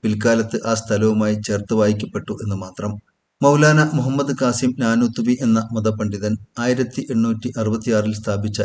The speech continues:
ഈ മതപാഠശാലയ്ക്ക് ഇന്ത്യൻ സ്വാതന്ത്ര്യ സമരവുമായി ബന്ധപ്പെട്ട ഉജ്ജ്വലമായ ചില അധ്യായങ്ങളുടെ കഥ പറയാനുണ്ട്.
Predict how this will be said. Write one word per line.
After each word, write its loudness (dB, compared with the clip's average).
ഈ -2
മതപാഠശാലയ്ക്ക് -4
ഇന്ത്യൻ 4
സ്വാതന്ത്ര്യ 0
സമരവുമായി 2
ബന്ധപ്പെട്ട -4
ഉജ്ജ്വലമായ 0
ചില -2
അധ്യായങ്ങളുടെ -2
കഥ -2
പറയാനുണ്ട്. -4